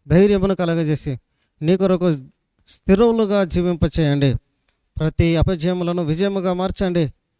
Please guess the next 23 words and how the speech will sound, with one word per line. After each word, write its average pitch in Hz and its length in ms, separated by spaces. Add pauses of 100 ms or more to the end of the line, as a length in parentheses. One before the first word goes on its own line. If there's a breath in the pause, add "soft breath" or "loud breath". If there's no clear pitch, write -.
(340)
తండ్రి, 190 340
మ్యారేజ్ 170 400
కార్యక్రమాలలో 185 680
మీ 180 120
హస్తం 190 280
ఉంచండి. 190 540 (560)
తండ్రి, 185 240
బర్త్‌డేలలో, 180 680
మ్యారేజ్ 180 380
డేలలో 185 280
మీ 175 180
హస్తం 190 280
ఉంచండి. 180 560 (760)
కుటుంబ 185 340
జీవితాలలో, 185 600
భవిష్యత్తు 190 440
జీవితంలో 190 500
నీ 180 120
హస్తం 190 260
ఉంచే 196 260
నీ 185 100
బిడ్డలను 196 340
ఆశీర్వదించండి. 185 920